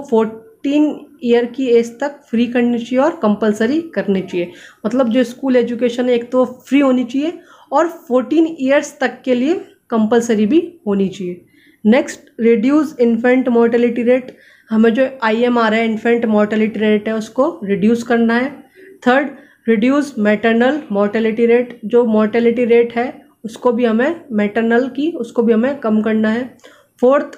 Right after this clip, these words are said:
अचीव यूनिवर्सल इम्यूनाइजेशन for children, जो चिल्ड्रन हैं उनके लिए हमें यूनिवर्सल इम्यूनाइजेशन मतलब according to immunization schedule हमें जो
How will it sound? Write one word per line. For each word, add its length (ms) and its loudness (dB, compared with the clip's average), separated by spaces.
अचीव 480 -2
यूनिवर्सल 560 2
इम्यूनाइजेशन 640 2
for 320 2
children, 500 -2
जो 220 2
चिल्ड्रन 440 2
हैं 160 0
उनके 320 -2
लिए 140 2
हमें 200 0
यूनिवर्सल 600 0
इम्यूनाइजेशन 440 2
मतलब 300 0
according 440 0
to 100 2
immunization 600 2
schedule 460 2
हमें 300 2
जो 440 0